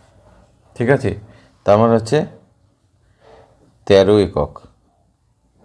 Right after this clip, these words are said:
এটাই হবে উত্তর। তাহলে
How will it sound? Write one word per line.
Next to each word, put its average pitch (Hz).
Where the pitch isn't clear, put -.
এটাই 123
হবে 113
উত্তর। 123
তাহলে 151